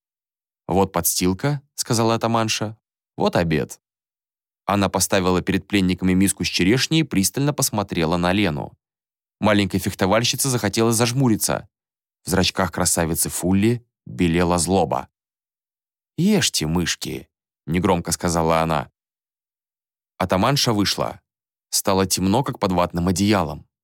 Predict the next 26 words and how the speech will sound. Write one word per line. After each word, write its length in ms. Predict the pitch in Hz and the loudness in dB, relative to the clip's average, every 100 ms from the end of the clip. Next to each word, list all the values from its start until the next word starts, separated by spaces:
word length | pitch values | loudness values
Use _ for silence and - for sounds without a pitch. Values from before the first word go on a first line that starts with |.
| _ | _
Налетел 460 | 85 85 85 92 90 | -2 -2 0 0 0
страх. 420 | - 95 78 - _ _ _ _ _ _ _ _ _ 170 | 0 0 -2 -10 _ _ _ _ _ _ _ _ _ 2
«Руки 240 | 214 131 | 2 4
не 100 | 117 | 4
развязала», 680 | 117 113 143 139 107 90 69 - - | 4 2 2 2 2 0 -2 -10 -4
со 120 | 110 | -2
злостью 380 | 107 113 - 104 | 2 2 2 -2
сказал 320 | 107 104 98 | 0 0 0
Тесей. 500 | 110 - 98 76 - _ _ _ _ _ _ _ _ - | 0 0 0 -4 -8 _ _ _ _ _ _ _ _ 0
«У 60 | |
меня 180 | 123 143 | 2 4
уже 160 | 135 135 | 2 2
пальцы 380 | - 170 - | 2 2 2
не 100 | 147 | 2
двигаются», 640 | 143 151 107 104 - 85 - _ - | 4 2 4 2 2 -2 -4 _ -8
взвинченно 460 | 104 117 110 113 101 | 0 2 2 0 -2
сказала 340 | 107 110 107 | 0 0 2
Лена. 420 | 110 101 85 69 - _ _ _ _ | 2 2 0 -4 -12 _ _ _ _
«Ты 80 | 143 | 2
уверен, 400 | 165 175 233 208 | 4 4 4 2
что 160 | - 127 | 2 2
мы 100 | 127 | 2
пошли 260 | 135 - | 2 2
по 100 | 139 | 0
правильной 440 | - 185 123 104 101 | 2 2 4 4 4
дороге?» 560 | 107 104 95 78 69 | 4 4 2 0 -4